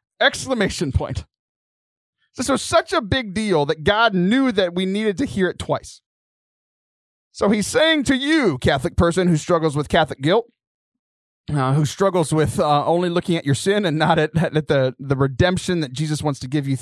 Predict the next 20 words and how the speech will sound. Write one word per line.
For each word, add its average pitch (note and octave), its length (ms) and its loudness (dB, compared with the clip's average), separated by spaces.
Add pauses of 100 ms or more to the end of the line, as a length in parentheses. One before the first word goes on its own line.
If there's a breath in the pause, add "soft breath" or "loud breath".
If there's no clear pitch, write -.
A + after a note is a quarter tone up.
in E3 200 0
that F#3 240 0
situation, G3 800 -2 (920)
he F3 140 0
says, F3+ 260 2
"Rejoice." E3+ 640 0 (1040)
To C4 200 2
you, E3 440 2 (280)
right D#3+ 320 2
now, D3 420 2 (580)
through B3+ 340 0
this C#4+ 200 0
guy G3 420 4
on F#3 300 2
a, F#3 260 2
on G#3 160 4
a A#3 40 0
microphone, D3+ 800 0 (540)
hanging E3+ 280 0
out. C3+ 200 -2